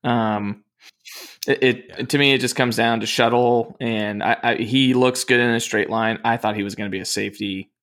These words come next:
Speaker 1: I think he could be a linebacker. I think he's got
Speaker 2: Agreed.
Speaker 1: better utility.
Speaker 2: Agreed.
Speaker 1: People are just way too, uh,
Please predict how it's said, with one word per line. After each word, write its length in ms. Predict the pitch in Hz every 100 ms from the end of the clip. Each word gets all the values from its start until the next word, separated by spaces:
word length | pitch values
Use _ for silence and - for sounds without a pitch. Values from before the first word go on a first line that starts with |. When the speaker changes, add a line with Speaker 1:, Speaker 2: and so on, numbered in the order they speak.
| _ _ -
Speaker 1:
I 100 | 113
think 260 | 101 104
he 80 | 131
could 120 | 101
be 60 | 92
a 60 |
linebacker. 760 | 78 135 151 151 139 143 139 - - - - _ _ -
I 100 | 110
think 200 | 113 113
he's 120 | 107
got 320 | - 101 - _
Speaker 2:
Agreed. 400 | 131 - - - - _ -
Speaker 1:
better 200 | 107 101
utility. 420 | 98 98 104 101
Speaker 2:
Agreed. 300 | 101 - - - - - _ -
Speaker 1:
People 300 | - 220 135
are 60 | 123
just 200 | 117 -
way 120 | 107
too, 420 | 98 98 101 - - _ _ _
uh, 480 | 110 101 95 95 90